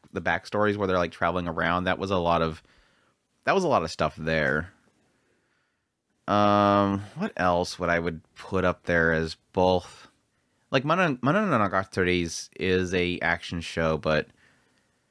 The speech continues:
I, I, sometimes action really does require some animation quality to be put in there.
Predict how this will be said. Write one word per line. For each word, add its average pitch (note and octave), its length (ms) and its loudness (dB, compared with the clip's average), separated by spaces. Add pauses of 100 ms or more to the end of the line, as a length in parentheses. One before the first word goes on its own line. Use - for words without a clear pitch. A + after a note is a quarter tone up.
(1000)
I, A#2+ 180 -2
I, B2 140 -4 (160)
sometimes A#3+ 600 0
action A2 520 0
really G2 200 2
does G2 240 0
require F2+ 460 0
some G2+ 240 -2
animation G2+ 720 0
quality F2+ 460 0
to E2+ 80 4
be E2 100 2
put F#2+ 180 -2
in D#2+ 140 0
there. D#2 320 -4